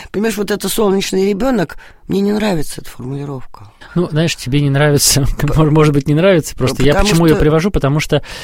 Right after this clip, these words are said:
Speaker 2: я тут с уважением отношусь к родителям таких детей,
Speaker 1: Ну да.
Speaker 2: которым вот, э, мы же с тобой говорим об этом теоретически.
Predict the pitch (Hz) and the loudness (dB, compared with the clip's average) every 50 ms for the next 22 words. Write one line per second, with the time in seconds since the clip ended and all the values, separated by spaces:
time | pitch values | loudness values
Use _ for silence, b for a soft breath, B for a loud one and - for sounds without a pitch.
0 | B B B B - 143 - 151 - - - 135 151 135 139 165 160 147 131 127 | B B B B -2 0 0 -2 -4 -2 0 2 2 2 2 2 0 0 0 0
1 | 120 135 170 160 - - 156 - - - _ - 143 - - 139 135 135 131 139 | 0 -2 -2 -2 0 0 -2 -2 -4 -10 _ -6 -6 -4 -2 -2 0 0 0 0
2 | 151 - - 123 113 107 107 123 120 - 131 123 123 131 131 - - 208 226 233 | -2 -4 -2 -4 -4 -2 -4 -6 -4 -4 -4 -4 -4 -4 -6 -4 -4 -2 -2 -2
3 | 226 - - 147 180 214 226 190 160 156 151 139 - - 185 180 175 151 139 131 | -4 -4 0 0 2 2 2 0 0 0 0 -2 0 2 0 2 2 0 0 0
4 | 139 - - - 135 131 135 156 160 147 - 147 143 151 139 139 135 147 151 160 | -2 -4 -2 -4 -2 0 2 2 0 0 -2 -2 -2 -2 0 0 0 0 0 2
5 | 156 139 123 - - 127 127 139 139 - - 127 123 - 139 143 151 - - - | 0 0 -2 -4 -4 -4 -2 -2 -2 0 -2 -4 -2 -2 -2 -2 -2 -4 -8 -12
6 | - - - - - 107 - | -10 -10 -10 -10 -10 -10 -10